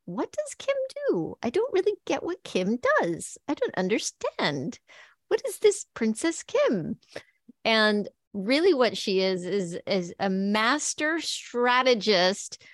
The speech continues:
who always has ulterior motives, it turns out. But they're not evil <laughs> ulterior motives. They're, they're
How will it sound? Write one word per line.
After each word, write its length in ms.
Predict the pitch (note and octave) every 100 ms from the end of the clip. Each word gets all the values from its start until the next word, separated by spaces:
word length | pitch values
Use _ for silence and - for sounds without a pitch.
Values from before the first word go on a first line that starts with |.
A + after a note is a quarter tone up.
| - -
who 260 | B3+ A#3+ -
always 460 | G#3+ C#4 E4 E4+
has 280 | D4 C4+ C4
ulterior 680 | A#3+ A#3+ - C4+ D#4+ D4 D4
motives, 480 | C4+ D#4+ D4 B3+ A#3
it 140 | A3+
turns 360 | A3 A3+ G#3 G#3
out. 220 | F3+ E3 G3+ F#3 G3 - - F3+ - - - - - - - - -
But 160 | C4
they're 140 | C4+ C#4+
not 280 | D4+ G#4 -
evil 680 | C#4+ C#5 C5 C4 F#3+ F#3 C#4+ _ -
<laughs> 400 | A3+ C#4+ D#4 -
ulterior 680 | F#4 B3+ - C#4 E4+ A#3 A3+
motives. 580 | G3+ F#3+ G3+ A3+ D#4 - A4+ F4+ D#4+
They're, 260 | - D#4+ G4+ - -
they're 260 | C#4+ C#4+